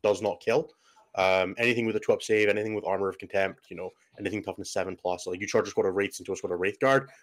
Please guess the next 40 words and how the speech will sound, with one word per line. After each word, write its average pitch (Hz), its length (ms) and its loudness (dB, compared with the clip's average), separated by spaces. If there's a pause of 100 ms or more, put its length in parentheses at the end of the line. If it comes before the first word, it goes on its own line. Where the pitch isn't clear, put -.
(120)
you're, 104 380 2
you're 101 100 -4
gonna 92 160 -2
be 95 100 -6
there 87 140 2
for 85 200 -6
a 80 40 -8
while. 76 540 -8 (360)
Um, 101 540 2 (420)
there's 107 140 2
not 123 160 8
a - 40 0
ton 117 120 2
of 104 60 4
access 107 240 0
to, 101 80 -2
like, 98 120 -4
fall 113 200 2
back 107 160 0
and 107 100 -8
shoot, 170 400 2
so 101 140 0
if 92 120 -2
you 101 120 -10
can - 160 -18
tr-, - 160 -10
grab, 104 320 0
like, 101 120 -2
those 98 200 -8
Immortal 101 240 -4
squads, 104 400 2
they - 340 -12
have 101 80 0
a 101 40 0
really 95 120 2
tough 98 140 -4
time 113 180 0
with 110 140 0
it. 110 240 2 (380)
Um, 90 540 0